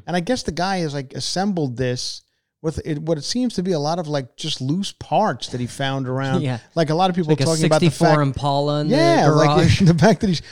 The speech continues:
Speaker 1: a lot of people talk about the fact that he uses, like, an Nintendo controller to
Speaker 2: Yeah.
Speaker 1: control the thing,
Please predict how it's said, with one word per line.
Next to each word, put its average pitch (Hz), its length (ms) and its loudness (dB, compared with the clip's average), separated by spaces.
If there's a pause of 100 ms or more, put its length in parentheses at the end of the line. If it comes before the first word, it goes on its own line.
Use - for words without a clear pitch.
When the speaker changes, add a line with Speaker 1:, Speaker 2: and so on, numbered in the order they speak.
(120)
Speaker 1:
a 156 60 0
lot 202 140 4
of 214 40 0
people 220 140 -2
talk 208 140 2
about 202 140 0
the 175 60 -4
fact 190 240 -4
that 175 60 0
he 170 60 0
uses, 180 280 -2
like, 165 140 -2
an 156 80 -2
Nintendo 175 600 0
controller 151 720 -2
to 156 100 -2
Speaker 2:
Yeah. 156 200 2
Speaker 1:
control 220 340 0
the 147 120 -4
thing, 117 200 -8